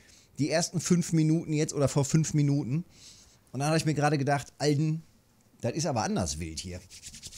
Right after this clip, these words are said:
Da müssen wir mal eben kurz ein Video für, äh, äh, starten. Das ist genau das Richtige für einen Sonntagmorgen. Schön auf entspannt, ein bisschen stippen, zwischendurch am Kaffee nuckeln und ab dafür.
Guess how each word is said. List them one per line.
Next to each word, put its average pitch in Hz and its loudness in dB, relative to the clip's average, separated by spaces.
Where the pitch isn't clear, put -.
Da 113 0
müssen 156 4
wir 147 2
mal 139 -2
eben 180 -4
kurz - 2
ein 123 4
Video 202 0
für, 190 0
äh, 175 -6
äh, 160 -8
starten. 156 -4
Das 131 -4
ist 131 -2
genau 151 2
das 185 2
Richtige 160 0
für 143 2
einen 123 4
Sonntagmorgen. 147 -2
Schön 190 -2
auf 135 -4
entspannt, 151 -6
ein 127 0
bisschen 120 2
stippen, 185 -4
zwischendurch 147 0
am 110 -4
Kaffee 175 2
nuckeln 170 2
und 143 2
ab - -4
dafür. 85 -2